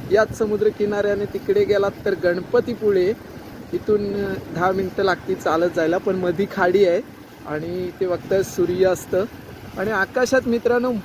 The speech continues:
पॅरासेलिंग चालू आहे आणि इकडे मालगुण बीच, या मालगुण बीचवरती विविध ॲक्टिव्हिटीज आहेत. अ, त्यामध्ये तुम्हाला वॉटर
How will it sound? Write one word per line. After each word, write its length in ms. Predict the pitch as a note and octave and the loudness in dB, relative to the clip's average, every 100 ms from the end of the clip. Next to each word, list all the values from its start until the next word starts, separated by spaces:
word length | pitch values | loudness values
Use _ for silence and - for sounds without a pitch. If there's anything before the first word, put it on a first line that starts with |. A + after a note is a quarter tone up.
| - - - - - - - - - - - - - - | -10 -20 -20 -20 -20 -20 -20 -18 -18 -16 -18 -18 -12 0
पॅरासेलिंग 580 | F3+ G3+ A3 A#3 A3+ A3+ | 2 2 2 0 0 0
चालू 320 | A3 G#3+ A3 | 0 4 4
आहे 200 | G3 A3+ - - - - - - - - - - - | 4 -2 -6 -20 -20 -20 -20 -20 -20 -20 -20 -20 -12
आणि 200 | D#3+ E3 | -8 -6
इकडे 320 | E3+ - G3 | -6 2 4
मालगुण 580 | G#3 F#3+ F#3 F#3 B3 A#3 | 4 2 2 2 2 2
बीच, 300 | G3+ G#3 - G#3+ | 2 0 -2 -2
या 100 | G3+ | 0
मालगुण 460 | F#3+ F3+ G3 A3+ | 2 2 2 2
बीचवरती 800 | G#3+ G#3+ A3+ A3 G#3 A3 G#3+ G#3 - - - - | 0 0 2 2 2 -4 -4 -6 -8 -18 -16 -8
विविध 300 | G3+ G#3+ A3+ | -2 0 4
ॲक्टिव्हिटीज 720 | A#3 G3+ - A3+ A3 - A3 | 4 4 -2 -4 -4 -4 -2
आहेत. 180 | G3 F#3+ - - - - - | 0 -2 -4 -20 -20 -18 -6
अ, 120 | E3+ F3 | -4 2
त्यामध्ये 380 | F#3+ F#3+ G3 G#3 | 2 2 4 4
तुम्हाला 640 | G3 G3+ G3 G3 G3 G3 F3+ - - - | 2 0 0 2 2 0 -4 -14 -20 -12
वॉटर 560 | - E3+ - G#3+ G3+ G3+ | -2 -2 2 2 4 0